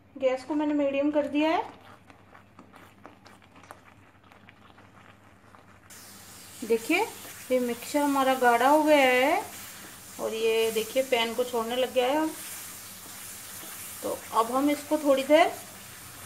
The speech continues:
ठंडा होने देंगे। गैस को हम ऑफ करते हैं, फिर हम इसके पेड़े बनाएंगे। तो मैं गैस को ऑफ कर रही हूँ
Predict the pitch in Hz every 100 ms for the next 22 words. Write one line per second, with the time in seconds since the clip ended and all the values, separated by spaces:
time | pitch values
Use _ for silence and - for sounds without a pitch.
0 | - 254 240 285 294 294 285 277 311 349
1 | 285 269 - 285 285 285 247 254 - 294
2 | 302 349 466 - - - - - - -
3 | - - - - 285 277 269 269 269 254
4 | 240 269 262 254 285 453 - - - -
5 | - - - - - - - - - 214
6 | 220 214 220 240 233 269 226 226 262 247
7 | 285 415